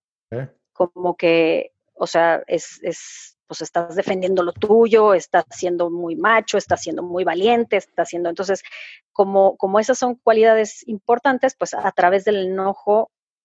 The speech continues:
Speaker 2: se canalizan todas y se hace ahí una mengambrea que luego por eso se genera tanta violencia.
Speaker 1: Mm.
Speaker 2: Eh, entonces,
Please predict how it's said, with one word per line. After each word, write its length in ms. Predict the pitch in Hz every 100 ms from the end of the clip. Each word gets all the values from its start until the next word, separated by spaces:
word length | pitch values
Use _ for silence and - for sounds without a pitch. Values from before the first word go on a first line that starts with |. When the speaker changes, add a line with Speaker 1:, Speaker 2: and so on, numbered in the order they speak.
| _ _ _
Speaker 2:
se 240 | - 208 _
canalizan 480 | 185 185 208 208 165 -
todas 540 | 185 190 143 - - -
y 140 | 190
se 100 | -
hace 180 | 180 208
ahí 160 | 185
una 140 | 190 185
mengambrea 640 | 185 165 156 160 160 185
que 100 | -
luego 220 | 160 170
por 180 | 180 160
eso 180 | 170 -
se 120 | -
genera 300 | - 175 175
tanta 340 | - 202 240 240
violencia. 420 | 208 247 294 - _ _ _ _ _ -
Speaker 1:
Mm. 40 |
Speaker 2:
Eh, 440 | 202 185 185 180 190 _ _ -
entonces, 640 | 208 208 202 - 208 -